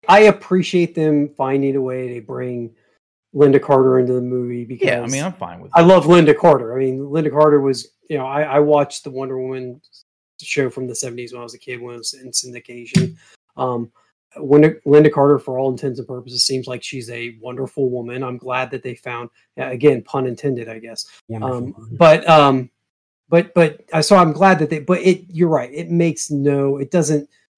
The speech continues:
Speaker 1: it doesn't serve any other purpose other than to just have, I mean, they could have literally just had a post-credit sequence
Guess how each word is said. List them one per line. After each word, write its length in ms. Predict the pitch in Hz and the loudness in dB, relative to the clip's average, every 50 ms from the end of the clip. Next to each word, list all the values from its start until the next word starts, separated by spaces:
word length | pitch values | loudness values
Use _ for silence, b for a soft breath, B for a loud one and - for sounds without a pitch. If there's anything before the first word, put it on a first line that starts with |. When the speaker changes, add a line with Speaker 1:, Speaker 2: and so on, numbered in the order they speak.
| _ - | _ -12
Speaker 1:
it 100 | 143 - | -2 0
doesn't 240 | 185 170 156 165 147 | 2 2 2 2 0
serve 320 | - - 165 151 143 147 | 0 0 2 2 2 2
any 180 | 139 143 143 143 | 2 2 4 4
other 160 | 135 131 131 123 | 2 2 -2 -6
purpose 440 | - - 139 127 120 127 117 - - - | -8 -8 -6 -6 -4 -6 -6 -4 -2 0
other 220 | 147 143 143 139 | 2 2 2 2
than 160 | 131 131 127 | 0 -2 -4
to 120 | 123 127 127 | -4 -6 -8
just 180 | 123 117 - - | -10 -12 -12 -10
have, 200 | 135 123 110 - _ | -10 -10 -10 -12 _
I 180 | - _ - | -20 _ 0
mean, 100 | 151 160 165 | 4 6 6
they 80 | 175 | 6
could 160 | 175 - 208 202 | 4 6 6 6
have 140 | 196 156 139 | 6 4 4
literally 520 | 143 160 156 170 160 156 143 147 143 135 | 2 2 4 4 4 6 6 6 4 2
just 240 | 127 120 151 147 - | 2 0 -2 -2 0
had 140 | - 143 135 | 0 0 0
a 60 | 127 | -2
post-credit 580 | - - 143 143 135 - - - 139 131 127 - | -2 -2 0 0 0 -2 -4 -4 -4 -4 -4 -4
sequence 560 | - - 135 123 120 131 127 123 - b | -4 -4 -4 -4 -4 -6 -8 -8 -10 b